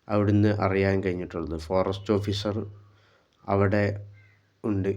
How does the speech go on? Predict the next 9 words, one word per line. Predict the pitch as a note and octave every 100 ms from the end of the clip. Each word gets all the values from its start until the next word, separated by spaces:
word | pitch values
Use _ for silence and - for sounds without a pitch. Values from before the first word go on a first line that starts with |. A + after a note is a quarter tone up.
| G2+ - - _ _ _ _ _ _ _ _ - G2+
ഫോറസ്റ്റ് | A2+ A2 G#2+ -
ഓഫീസറുടെ | B2 A#2 G#2+ B2 A#2 B2 - -
നിർദ്ദേശപ്രകാരം | G#2+ G2+ A2 G#2+ - A2 A#2 A2 G#2+ -
അവർ | G2 G#2 A2+
പറഞ്ഞു | A2 A2 A2
തന്ന | A2 G#2+ G#2 G2+ G2+
കാര്യങ്ങളാണ് | G2 G2 G2+ G2 G2 F#2+ F#2+ - _ _ _ _ _ _ -
പറഞ്ഞു | F#2+ F#2+ G2+ F#2+
തരുന്നത്. | G2 D#2+ D#2